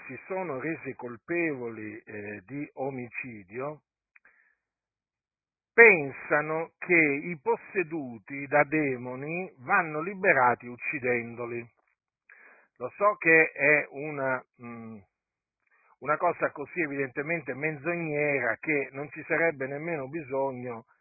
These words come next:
di, appunto, proseguire per confutarla. Però tant'è che questa dottrina di demoni esiste e dobbiamo, dobbiamo smascherarla, dobbiamo confutarla, non è che possiamo fint-,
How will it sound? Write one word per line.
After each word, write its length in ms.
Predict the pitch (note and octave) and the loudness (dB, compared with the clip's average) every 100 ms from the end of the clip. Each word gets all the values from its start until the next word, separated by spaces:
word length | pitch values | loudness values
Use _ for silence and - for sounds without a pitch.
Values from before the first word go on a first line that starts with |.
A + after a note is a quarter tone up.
| _ _ | _ _
di, 220 | B2+ C3+ B2+ | -14 -12 -10
appunto, 580 | C3 B2 C3+ C3+ A#2 A#2+ | -12 -10 -12 -12 -10 -10
proseguire 800 | - E3+ C#3 B2+ B2+ C#3+ B2+ A2+ | -6 -6 -4 -8 -6 -6 -6 -6
per 360 | C3 C3+ A#2+ | -2 0 -2
confutarla. 960 | - B2+ - C#3+ G3 E3+ C3+ G#2 G#2 G2 - _ - - - | -8 -14 -14 8 12 12 10 4 -4 -10 -10 _ -20 -18 2
Però 300 | G3+ E3+ - | 6 6 8
tant'è 560 | F#3 F3+ F#3 E3+ C#3 | 4 6 8 8 8
che 320 | - E3 C#3+ - | 2 2 2 0
questa 460 | E3+ E3 - B2 A#2 | 0 0 0 -4 -2
dottrina 540 | C3+ - E3 F3+ C3+ | -8 -4 -2 0 0
di 160 | B2 E3+ | -2 -2
demoni 560 | C#3+ B2 C3 D3+ C#3 A2+ | -2 -2 -4 -6 -8 -6
esiste 760 | B2 D3+ G3 D#3+ - - F2 | -6 -4 -2 -4 -6 -14 -10
e 180 | - C#3+ | -6 -6
dobbiamo, 720 | D#3 B2+ C#3 C#3+ C#3 B2 A2+ - _ _ _ | -8 0 4 4 4 -4 -12 -16 _ _ _
dobbiamo 480 | D3+ D3+ D#3 D#3+ C#3 | -6 2 4 4 2
smascherarla, 920 | A#2+ C#3 - C#3 C#3 E3+ D3+ A#2+ A2+ | -6 -6 -6 0 8 10 8 6 -2
dobbiamo 540 | B2 D3 B2+ D3+ C#3 A#2+ | -8 -4 2 2 2 -6
confutarla, 720 | B2+ - B2 E3 D3+ B2 A2 | -12 -14 0 6 6 4 -2
non 160 | A2 C#3+ | -8 -6
è 80 | C3 | -6
che 100 | B2 | -10
possiamo 460 | B2+ - C3+ B2 | -14 -8 -8 -8
fint-, 500 | - D3+ D3 B2 - | -12 -10 -12 -14 -18